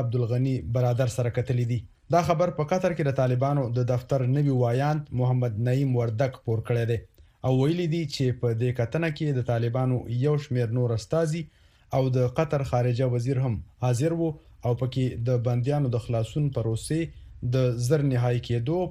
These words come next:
او په بین الافغاني مذاکراتو د پیل اړوند موضوعاتو په تړاو هر اړخیزې خبرې وشوې.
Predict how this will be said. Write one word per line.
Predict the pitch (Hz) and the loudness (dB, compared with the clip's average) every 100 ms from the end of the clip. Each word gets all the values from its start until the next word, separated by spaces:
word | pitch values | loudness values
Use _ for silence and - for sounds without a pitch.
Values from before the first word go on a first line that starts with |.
| - - 139 | -8 -2 2
او | 139 147 | 2 2
په | 143 | 2
بین | 139 | 2
الافغاني | 143 139 135 143 170 | 2 2 2 0 0
مذاکراتو | 143 139 127 139 156 160 160 - 117 127 | 0 0 0 0 0 0 -2 -4 -2 -2
د | 123 | 0
پیل | 151 143 - 143 | 0 0 0 0
اړوند | 156 151 147 143 - - - 131 | 2 2 2 0 -6 -16 -4 0
موضوعاتو | 135 120 131 147 151 135 123 | 2 2 2 2 0 -2 0
په | 117 - - 139 | 0 -2 -4 0
تړاو | 139 160 156 - - - - 123 | 2 2 -2 -8 -16 -12 -2 2
هر | 143 135 | 2 2
اړخیزې | 127 - 156 147 123 - | 0 -2 -2 -2 -2 -2
خبرې | 123 127 120 | 0 2 2
وشوې. | 117 - 120 | 0 -2 -6